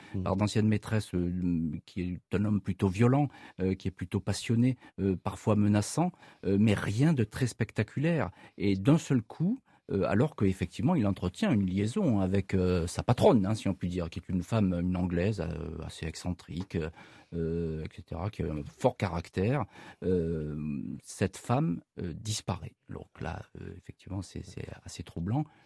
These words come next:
Speaker 2: Lui a nié et continue à démentir effectivement le, les accusations.
Speaker 1: Voilà, il a, il a fait usage de son droit au silence, y compris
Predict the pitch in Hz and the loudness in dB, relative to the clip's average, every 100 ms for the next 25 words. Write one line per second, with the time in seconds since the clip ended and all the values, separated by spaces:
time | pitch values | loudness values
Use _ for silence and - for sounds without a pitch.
0 | - 101 123 98 95 104 113 113 156 92 | -2 4 4 4 4 4 4 2 -2 -4
1 | - 117 107 - 95 120 101 90 92 80 | -2 2 2 2 0 2 0 0 0 -2
2 | - 113 92 - - - 95 82 73 76 | -6 -8 -8 -10 -10 -4 -4 -4 -8 -12
3 | 80 80 - 104 139 135 120 113 110 110 | -12 -12 -12 -4 0 2 2 2 0 2
4 | 104 - 113 120 135 113 95 - 98 92 | 0 0 -2 0 -2 -2 -6 -6 -6 -2
5 | 117 101 - 113 156 170 143 - 143 - | -2 -2 -2 -2 -2 -2 -6 -2 -4 -4
6 | - 175 | -4 -4